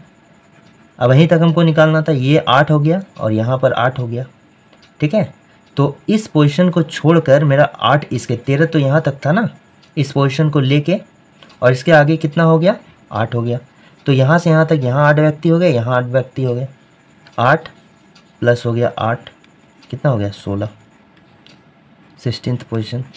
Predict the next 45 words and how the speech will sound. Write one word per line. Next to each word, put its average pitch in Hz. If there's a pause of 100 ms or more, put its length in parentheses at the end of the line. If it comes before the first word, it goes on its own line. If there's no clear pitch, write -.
(160)
same 131
हो 123
गया, 117 (600)
फिर 123
भी 143
option 139
number 135
कितना 135
हो 131
गया, 131
B 120
हो 117
गया, 120 (760)
ठीक 135
है। 190 (320)
और 127
यहाँ 151
ये 165
confuse 160
नहीं 147
होना 127
है, 147
क्योंकि 143 (440)
यहाँ 139
से 165
भी 170
आठ 147
हो 156
गया 180
और 170
यहाँ 135
से 139
भी, 127
इसको 143
इसलिए 170
हम 160 (500)
नहीं 131
माने 131
क्योंकि 135
यहाँ 160
दो 147
बार 160
repeat 147
इसलिए 127
किए, 127